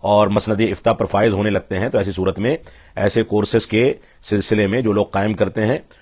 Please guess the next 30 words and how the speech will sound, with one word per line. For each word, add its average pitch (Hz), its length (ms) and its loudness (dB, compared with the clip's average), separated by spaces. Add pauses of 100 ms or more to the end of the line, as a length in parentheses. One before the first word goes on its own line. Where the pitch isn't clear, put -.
(120)
उनको 104 280 0
फ़ौरन 101 380 2
मुतनब्बे 107 440 0
होना 107 220 2
चाहिए 95 380 -2 (360)
और 110 120 2
इस 104 140 -6
अंदाज 104 300 -2
की 110 100 -4
चीज़ों 101 300 -4
से, 127 300 0 (760)
इस 104 180 -2
अंदाज 110 260 2
की 120 80 -2
चीज़ों 107 300 -2
को 113 100 0
रोकने 120 440 4
के 117 120 2
लिए 113 220 0
उन्हें 123 260 0
इक़दामात 98 440 0
करने 90 220 -4
चाहिए, 95 260 -2
ये 135 140 2
उनकी 110 280 -2
जिम्मेदारी 92 460 -2
है। 78 160 -8 (440)
मौजूदा 123 560 6
दौर 110 260 6
में 98 380 -4